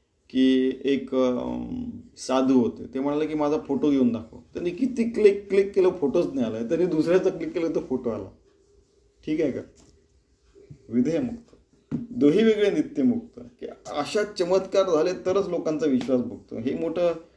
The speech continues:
ही मोठी घाणेरडी सवय समाजाची. मी एका वाक्यातच सांगतो, असं ते समर्थ रामदास म्हणतात. दोही वेगळे नित्यमुक्त योगेश्वर, आणि या दोन्हींपासून मुक्त योगेश्वर असतात. स्वरूपबोधे स्तब्धता, ते जाणावी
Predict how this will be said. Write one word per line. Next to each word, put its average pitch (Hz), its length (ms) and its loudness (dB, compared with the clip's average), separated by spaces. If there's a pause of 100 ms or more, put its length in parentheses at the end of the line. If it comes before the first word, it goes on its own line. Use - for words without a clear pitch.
(480)
ही 170 80 -2
मोठी 175 260 0
घाणेरडी 139 460 4
सवय 131 220 0
समाजाची. 117 640 -6 (300)
मी 139 180 -2
एका 135 240 -2
वाक्यातच 123 520 -4
सांगतो, 110 260 -12
असं 120 200 -6
ते 135 160 -2
समर्थ 120 400 -2
रामदास 107 420 -6
म्हणतात. - 300 -16 (640)
दोही 143 300 4
वेगळे 185 260 6
नित्यमुक्त 147 600 -2
योगेश्वर, 117 500 -2
आणि 117 120 -4
या 131 60 -2
दोन्हींपासून 139 720 -2
मुक्त - 280 -4 (420)
योगेश्वर 120 500 0
असतात. - 260 -20 (1200)
स्वरूपबोधे 220 800 4
स्तब्धता, 123 680 -4 (120)
ते 160 60 -10
जाणावी 131 500 -2